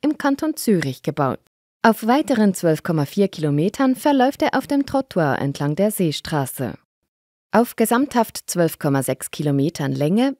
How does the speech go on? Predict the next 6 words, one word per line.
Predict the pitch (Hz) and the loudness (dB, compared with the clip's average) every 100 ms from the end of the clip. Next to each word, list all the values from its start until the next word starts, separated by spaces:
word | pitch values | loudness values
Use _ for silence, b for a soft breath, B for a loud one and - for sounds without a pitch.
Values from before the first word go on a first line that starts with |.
| - | -2
bestehen | 277 277 - 302 311 | -2 -2 -2 0 2
gemäß | 220 196 190 180 - | 2 2 2 0 -2
heutiger | 170 226 254 190 - | -2 -2 0 0 0
Uferwegplanung | 233 - 233 202 208 - 196 190 208 | -2 0 2 2 0 -2 0 2 2
noch | - 262 - | 2 0 2
Lücken. | 196 156 160 135 | 2 2 0 -2